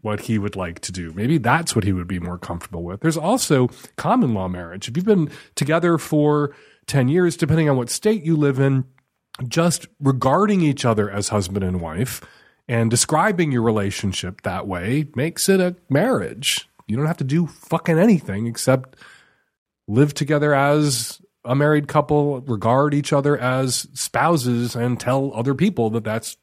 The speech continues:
who you are and what you're doing. You can avoid the whole show, but you gotta Google which states in which common law marriages are legal and recognized. Uh, common law marriage, uh, that's legal and recognized in one state because of the full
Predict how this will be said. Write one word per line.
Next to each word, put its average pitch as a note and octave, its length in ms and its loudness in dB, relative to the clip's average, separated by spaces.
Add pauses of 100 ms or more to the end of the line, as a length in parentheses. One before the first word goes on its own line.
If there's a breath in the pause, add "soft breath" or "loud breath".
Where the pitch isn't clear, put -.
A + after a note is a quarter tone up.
(140)
who C3 180 2
you D#3+ 180 6
are C#3+ 380 2
and F#2+ 300 -6
what G#2 260 -4
you're D3+ 80 2
doing. D#3+ 420 4 (840 soft breath)
You G#2 100 -6
can B2 140 0
avoid D3+ 420 2
the D3 140 0
whole D#3 500 0
show, F2 540 -2
but G#2+ 180 -4
you A2+ 80 0
gotta A2 180 4
Google G#2 280 6
which G2+ 160 2
states G2 340 -2
in G#2 80 2
which F#2+ 280 -2
common F#2 240 0
law F#2 100 2
marriages F#2 440 0
are F2+ 140 -2
legal F#2+ 240 -2
and F2+ 80 0
recognized. F#2 720 0 (560 loud breath)
Uh, F2 140 -4
common C#3 300 2
law C3 120 6
marriage, B2+ 580 2
uh, G#2+ 220 -4
that's G#2 220 -6
legal A#2 240 0
and A2 60 2
recognized G#2+ 360 -2
in G#2 80 -2
one B2+ 160 4
state A#2 420 0
because A2 220 -2
of G2 40 -4
the G2 60 -4
full E3+ 220 -2